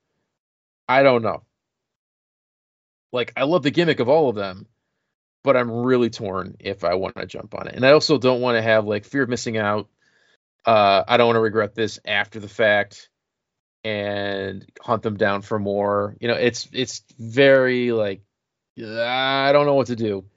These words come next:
And the longer I wait, my window for getting a free pack of Garbage Pail Kid cards kinda goes out the window,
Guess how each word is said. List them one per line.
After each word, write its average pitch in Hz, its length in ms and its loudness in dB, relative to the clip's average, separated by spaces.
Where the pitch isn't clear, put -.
And 123 120 -2
the 123 40 0
longer 127 300 4
I 120 40 8
wait, 110 360 2
my 107 180 -4
window 107 300 -2
for 113 120 -8
getting 101 260 -6
a 98 40 -6
free 101 220 -8
pack 95 260 0
of 92 80 -16
Garbage 87 300 -8
Pail 87 120 -6
Kid 82 220 -12
cards 85 300 -6
kinda 78 180 -10
goes - 200 -10
out - 160 -4
the 50 100 -10
window, - 420 -12